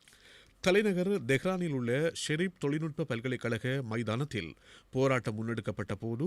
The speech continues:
போராட்டக்காரர்களுக்கும் அரசு ஆதரவாளர்களுக்கும் இடையே மோதல் இடம்பெற்றுள்ளது.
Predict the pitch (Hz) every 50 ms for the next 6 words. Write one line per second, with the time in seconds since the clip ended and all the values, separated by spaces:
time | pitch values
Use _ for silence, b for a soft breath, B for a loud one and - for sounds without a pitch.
0 | 196 - - 139 135 120 117 104 - 107 - 117 113 107 107 98 98 104 101 98
1 | - - 156 180 196 185 - - 117 120 139 131 - - 143 - 92 113 113 113
2 | 113 113 104 107 104 104 95 98 107 104 - - 120 147 151 139 98 - 71 117
3 | 123 B B B B B - 135 147 170 180 170 170 170 - - 160 160 156 123
4 | 107 98 - 110 104 101 107 101 113